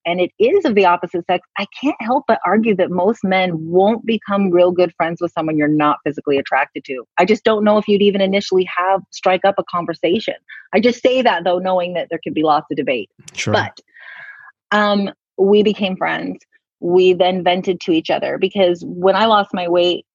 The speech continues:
Speaker 1: my husband loved me regardless of what weight, but I felt like I needed, like, so when he wasn't giving me that, like,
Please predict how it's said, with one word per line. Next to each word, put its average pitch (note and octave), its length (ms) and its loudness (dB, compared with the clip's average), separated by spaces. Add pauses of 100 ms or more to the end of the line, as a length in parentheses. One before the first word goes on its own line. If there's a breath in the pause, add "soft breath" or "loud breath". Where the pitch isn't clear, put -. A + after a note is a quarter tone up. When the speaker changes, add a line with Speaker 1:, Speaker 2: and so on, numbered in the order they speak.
(140)
Speaker 1:
my A3+ 380 -4
husband G3 420 -4
loved F3+ 260 2
me D#3+ 440 -6 (200)
regardless E3+ 680 0
of D#3 140 -4
what D#3 200 -2
weight, D3 300 -2 (140)
but E3+ 120 0 (120)
I F#3+ 420 4 (200)
felt G3+ 240 2
like F#3 200 0
I E3+ 80 -2
needed, F3+ 320 -4 (180)
like, F#3 180 2
so - 120 0
when F#3 180 2
he F#3+ 140 0
wasn't G3 500 0
giving E3+ 320 -2
me D#3+ 300 -6
that, D#3 300 2 (100)
like, D#3 220 0